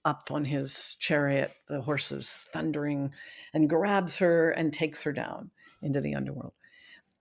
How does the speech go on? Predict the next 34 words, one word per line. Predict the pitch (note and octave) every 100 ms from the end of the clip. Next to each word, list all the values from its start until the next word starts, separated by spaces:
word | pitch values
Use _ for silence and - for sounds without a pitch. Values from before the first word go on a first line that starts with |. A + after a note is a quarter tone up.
| _ -
And | D#3 D3+ D3 C#3+ C#3+ -
there | E3
are |
many | F#3 F3+
things | E3 C#3+
that | D3+
happen | F3+ F3+ E3+
in | D3
this | C#3+ -
myth | D3 C#3 D3
that | C#3
are |
very | C3 C3 C3 C#3
interesting | C#3+ C#3+ C#3 - C3 C3
that | - - - - -
I, | - C3+ -
I | C3+
won't | C3 C3+
go | C#3
into | C3+ C#3
depth | C#3 - - -
here, | - E3 C3+
although | C3 C#3
in | C3+
my | C#3+
first | - F3 -
book | C#3 C#3
I |
do | C3+ D3 D3 C#3
go | D3 C#3
<laughs> | D#3+
into | D#3+ C3+
the | C#3+
myth | C#3 C3+